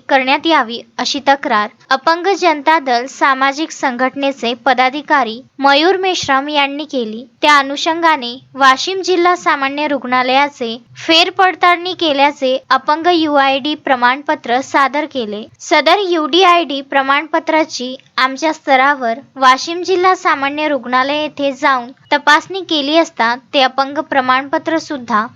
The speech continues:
बोगस असल्याचे आढळून आले. त्यानुसार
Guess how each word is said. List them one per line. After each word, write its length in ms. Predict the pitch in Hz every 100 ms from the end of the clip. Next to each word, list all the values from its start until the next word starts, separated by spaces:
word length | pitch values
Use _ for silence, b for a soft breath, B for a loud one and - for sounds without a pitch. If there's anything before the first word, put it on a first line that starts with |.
| _
बोगस 460 | 262 294 277 349 -
असल्याचे 560 | 285 - 294 311 285 262 277
आढळून 460 | 277 262 302 330 330
आले. 300 | 254 214 208 294
त्यानुसार 680 | 277 285 320 349 311 240 240